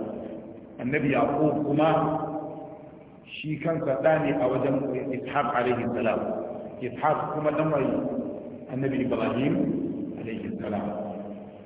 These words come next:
Kakan annabawa Annabi Ibrahim alaihi salam. To, jikan jikan sa ne Annabi Yusuf alaihi salam. To, Annabi Yusuf alaihi salam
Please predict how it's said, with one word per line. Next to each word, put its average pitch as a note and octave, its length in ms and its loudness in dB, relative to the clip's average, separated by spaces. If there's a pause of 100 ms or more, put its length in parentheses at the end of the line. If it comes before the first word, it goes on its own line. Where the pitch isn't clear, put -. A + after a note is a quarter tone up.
(1400)
Kakan C#3 360 0
annabawa D3+ 1000 6
Annabi B2+ 320 0
Ibrahim A#2+ 360 2
alaihi A#2 320 2
salam. G#2+ 280 2 (520)
To, A2 160 -6
jikan C#3 360 0
jikan C3 340 -2
sa - 60 -2
ne A#2+ 120 0
Annabi A2+ 280 0
Yusuf A2 280 -2
alaihi G2+ 360 -2
salam. - 260 -2 (720)
To, - 80 -12
Annabi C3+ 280 -2 (120)
Yusuf F#3 240 4
alaihi D3 400 2
salam D#3 380 6